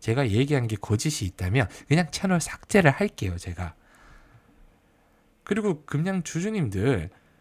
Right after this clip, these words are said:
제가 지금까지 이렇게 강력하게 얘기 드린 적은 없었을 거예요. 지금 계좌 조금이라도 복구하고 싶으면 최근에 제가 정말 강조하고 있는 종목 있잖아요.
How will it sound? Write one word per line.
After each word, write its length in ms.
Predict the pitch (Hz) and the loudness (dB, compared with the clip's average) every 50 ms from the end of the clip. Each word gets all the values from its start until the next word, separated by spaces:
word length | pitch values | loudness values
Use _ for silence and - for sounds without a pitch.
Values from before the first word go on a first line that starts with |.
| _ _ _ _ _ _ | _ _ _ _ _ _
제가 180 | - - 147 139 139 | -2 0 0 0 0
지금까지 760 | - - - - - 175 - 220 226 226 - 190 175 151 143 | -4 -8 -8 -6 -6 -6 -6 -6 -10 -4 -4 -4 -4 -4 -6
이렇게 360 | 120 104 123 160 180 - - 151 | -6 -6 -6 -6 -6 -6 -8 -8
강력하게 680 | - - - - 156 185 247 285 285 - - 214 185 180 | -8 -10 -4 -2 -2 -2 -2 -6 -8 -4 -4 -2 0 0
얘기 240 | 127 104 120 147 135 | 0 0 0 0 0
드린 240 | 120 110 113 110 98 | 0 -2 -2 -4 -4
적은 240 | 98 90 101 123 | -4 -4 -4 -2
없었을 560 | 135 98 80 - - 180 170 - - 123 98 _ | -4 -4 -6 -6 -8 -8 -6 -4 -6 -6 -6 _
거예요. 240 | - 92 90 87 87 | -4 -4 -4 -4 -6
지금 360 | - - - 165 196 202 185 - - - - - - - _ _ _ | -8 -8 -6 -6 -4 -4 -6 -8 -12 -20 -20 -20 -20 -20 _ _ _
계좌 260 | - 135 147 151 214 | 0 0 2 2 0
조금이라도 640 | 208 - - - - - 240 254 247 254 233 - 175 | -4 -4 -8 -8 -6 -6 -4 -2 -2 -2 -2 -2 -2
복구하고 540 | - - 185 - - - 208 170 139 139 147 | 0 0 -2 -2 -2 -4 -2 -2 0 -2 -4
싶으면 760 | - - - - 117 92 87 87 110 139 135 101 85 85 - _ _ _ _ _ _ _ | -6 -6 -6 -6 -4 -2 -2 -2 0 0 -2 -2 -4 -8 -12 _ _ _ _ _ _ _
최근에 400 | - - 226 220 247 262 269 247 | -6 -4 -2 -2 0 0 -2 -2
제가 300 | - - 113 113 131 123 | -2 -2 -2 -2 -2 -2
정말 460 | - - 113 120 160 196 233 240 226 | -2 0 0 0 0 0 0 -2 -2
강조하고 640 | - - - 123 131 139 - 208 208 190 170 151 147 | -4 -4 -2 0 0 0 0 0 0 0 2 0 0
있는 220 | 120 104 104 104 | -2 -2 -4 -4
종목 340 | - - 127 117 107 98 90 | -4 -4 -4 -4 -4 -6 -6
있잖아요. 640 | 95 95 - - 185 165 135 104 90 85 82 80 80 | -8 -8 -4 -2 -2 -2 0 -2 -4 -4 -6 -8 -10